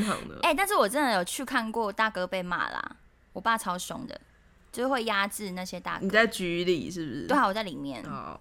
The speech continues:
Speaker 2: 喝，泡茶。<laughs>
Speaker 1: 电一下不会怎么样，我觉得那很可怕欸。
Speaker 2: 对啊，明明就超恐怖的。
Speaker 1: 电击棒不是可以击昏吗？<laughs> 原住民说还是兔子有弟弟是假的。
Speaker 2: 真的啦。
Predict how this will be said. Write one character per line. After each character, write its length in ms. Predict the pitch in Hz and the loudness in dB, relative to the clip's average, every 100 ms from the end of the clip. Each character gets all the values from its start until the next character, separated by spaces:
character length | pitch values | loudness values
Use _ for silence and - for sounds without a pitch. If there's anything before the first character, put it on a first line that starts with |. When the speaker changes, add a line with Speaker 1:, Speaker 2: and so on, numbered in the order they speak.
| - | -8
Speaker 2:
喝， 80 | 202 | -8
泡 240 | - 214 | 2 2
茶。 340 | 185 - 67 226 254 - 262 277 269 | 4 2 2 0 -4 0 2 2 0
<laughs> 580 | 311 349 - - - - | -4 -6 -10 -20 -20 2
Speaker 1:
电 200 | 349 311 | 6 8
一 40 | 233 | 6
下 160 | 269 | 4
不 100 | 240 | 4
会 100 | 208 | 6
怎 140 | 233 185 | 6 4
么 80 | |
样， 180 | 185 254 | 8 10
我 80 | 247 | 10
觉 80 | 247 | 8
得 60 | |
那 80 | 339 | 6
很 120 | 359 262 | 4 4
可 180 | 247 | 2
怕 380 | 196 262 269 190 | 4 8 10 8
欸。 180 | 151 92 - 208 | 6 0 -6 0
Speaker 2:
对 220 | - 370 | 4 8
啊， 140 | 302 | 8
明 120 | 294 254 | 8 4
明 80 | |
就 80 | 302 | 4
超 120 | - | 8
恐 100 | 339 | 8
怖 40 | 370 | 8
的。 20 | |
Speaker 1:
电 0 | |
击 140 | 262 226 | 6 8
棒 160 | 302 254 | 10 10
不 80 | |
是 80 | 240 | 6
可 140 | 294 277 | 6 6
以 140 | 208 | 6
击 340 | 202 202 190 | 2 0 2
昏 280 | 196 208 196 | 6 8 8
吗？ 200 | 190 180 202 320 240 | 8 4 4 2 0
<laughs> 200 | - 262 | 2 2
原 160 | 269 254 | 6 6
住 120 | 240 | 6
民 140 | 302 233 | 6 8
说 100 | 247 | 10
还 140 | 247 | 10
是 180 | 208 269 - - - - | 8 6 2 -4 -2 4
兔 240 | - 294 | 10 10
子 100 | 233 - | 10 8
有 120 | 175 | 6
弟 220 | 175 240 | 6 2
弟 220 | 196 165 | 2 0
是 60 | 196 | 4
假 300 | 320 330 285 | 6 8 6
的。 20 | |
Speaker 2:
真 80 | 208 | 6
的 60 | |
啦。 420 | 190 175 156 - | 4 4 0 -4